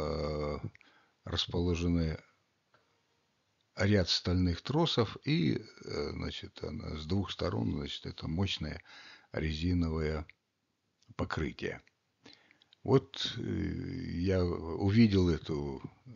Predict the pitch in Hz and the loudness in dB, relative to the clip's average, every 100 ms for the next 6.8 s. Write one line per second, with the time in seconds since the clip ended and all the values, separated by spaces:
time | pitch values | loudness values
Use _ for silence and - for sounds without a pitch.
0 | - _ - 113 - _ _ - - - | -20 _ -20 -20 -20 _ _ -20 -20 -20
1 | - - - 98 110 101 101 92 80 67 | -20 -18 -2 0 2 4 6 6 4 0
2 | - - 62 55 57 - - - - _ | -4 -4 -4 -4 -8 -14 -20 -20 -20 _
3 | _ - - - - - - - - 90 | _ -16 -14 -14 -16 -20 -20 -6 0 4
4 | 92 87 87 98 147 160 139 95 85 107 | 4 4 2 2 2 2 4 2 4 4
5 | 120 85 101 107 90 85 80 78 82 98 | 4 2 2 2 2 0 0 0 0 0
6 | - 69 78 76 80 80 87 82 | 0 -6 -4 -4 -4 -2 -2 -2